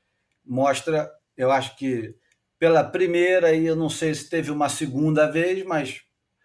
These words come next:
a onda que o Charles Thompson e o Marquis se dividem em Off the Wall, Backdoor, um, os dois dentro do tubo, um atrás do outro.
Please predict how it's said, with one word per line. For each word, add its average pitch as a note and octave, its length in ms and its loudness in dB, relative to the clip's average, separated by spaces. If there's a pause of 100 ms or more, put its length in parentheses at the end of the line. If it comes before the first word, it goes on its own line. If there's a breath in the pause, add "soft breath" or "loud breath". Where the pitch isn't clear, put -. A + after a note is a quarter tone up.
(600)
a C3+ 160 0
onda F#3+ 320 0
que E3+ 140 -8
o B2+ 260 -6
Charles D3+ 360 0
Thompson C3+ 340 -4
e C3+ 80 -4
o C3+ 80 -8
Marquis B2 420 -6
se B2+ 100 -14
dividem B2+ 800 -6 (340)
em D3 160 -4
Off A#2+ 220 -4
the C#3+ 120 -4
Wall, C#3+ 300 0
Backdoor, C3+ 680 -4 (560)
um, C#3+ 420 -4 (1800 soft breath)
os A2+ 180 -8
dois E3+ 280 0
dentro D3+ 280 -2
do C#3+ 120 -8
tubo, C#3 320 -6
um E3+ 80 0
atrás D3+ 380 0
do D#3+ 120 0
outro. C#3 360 0